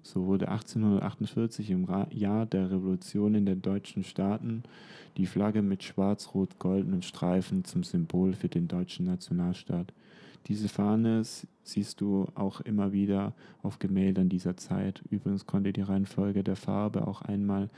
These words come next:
anders aussehen. So genau hat man das damals noch nicht festgestellt. Sehr witzig. Falls du einmal, äh, ein Gemälde aus dieser Zeit sehen solltest, dann kann die Reihenfolge wechseln.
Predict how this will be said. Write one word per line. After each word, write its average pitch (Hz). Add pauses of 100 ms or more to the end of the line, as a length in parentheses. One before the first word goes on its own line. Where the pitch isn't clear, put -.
(180)
anders 95
aussehen. 95
So -
genau 92
hat 101
man 98 (720)
das 95
damals 98
noch 87
nicht 95
festgestellt. - (880)
Sehr 90
witzig. 95 (480)
Falls 101
du -
einmal, 101 (540)
äh, - (280)
ein 104
Gemälde 104
aus 104
dieser 95
Zeit 101
sehen 101
solltest, 101
dann 95
kann 104
die 101
Reihenfolge 95
wechseln. 95